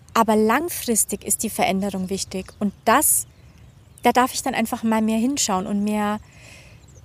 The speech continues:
darauf achten. Ich habe angefangen, mich positiver auszudrücken und positiv zu denken und immer von dem Positiven auszugehen. Was hat sich verändert?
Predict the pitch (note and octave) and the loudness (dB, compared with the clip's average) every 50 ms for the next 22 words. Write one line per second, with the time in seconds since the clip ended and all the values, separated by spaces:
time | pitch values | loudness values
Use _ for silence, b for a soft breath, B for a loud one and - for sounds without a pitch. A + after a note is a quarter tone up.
0 | - - - - - - - - - - A#3 A3+ A3 G#3+ - - - D#4 D#4+ - | -20 -20 -20 -20 -20 -20 -18 -6 0 2 4 4 4 2 2 4 2 2 2 0
1 | - - G#3+ G#3 - - - - - - - - - B3 - - A3+ B3 C4 C#4 | -4 -4 -4 -4 -4 -8 -12 -20 -20 -20 -12 -6 -6 -4 -4 -2 2 4 4 4
2 | C4+ C#4+ - - B3 C4 C4 C#4 C4 - - C4 C4 C4 C4 C4 B3+ C4 C#4 - | 4 2 2 2 0 0 0 -2 -2 -2 -2 0 0 0 0 -2 -2 -2 -4 -4
3 | - - C#4+ D4 - B3+ - - B3+ A#3 A#3+ A#3 - - G#3 - - - G#3 - | -2 0 2 2 0 -2 -4 -4 -4 0 0 2 2 2 2 0 0 -4 -4 -6
4 | - - F#3 - - - A3 - - C4+ C#4 C#4 - - - - B3 A#3+ - - | -6 -8 -8 -6 -4 -6 -6 -4 0 0 2 2 0 -2 -4 -4 -4 -4 -4 -2
5 | - - A3 - A3 G#3+ A3 A3+ - - G#3+ - - G#3+ - - - C#4+ D4+ E4+ | -4 -4 0 2 2 2 2 0 -2 -4 -4 -4 -4 -6 -4 -2 -2 0 2 2
6 | F4 - D4 B3 A3+ A3 G#3+ - - A#3+ A#3+ - - - B3 A#3+ - - - G3 | 0 2 2 2 2 2 0 -2 -2 -4 -4 -4 -6 -6 -6 -6 -4 -2 0 0
7 | G#3 - - - G3 - F#3+ F3+ F#3 - C4+ - - D#4 - - - - - - | 0 0 -2 -4 -6 -6 -8 -6 -2 -2 -2 0 0 -2 -4 -4 -8 -4 0 0
8 | B3 C4 C#4+ C4 A3+ F#3 - | 0 2 2 0 -2 -2 -4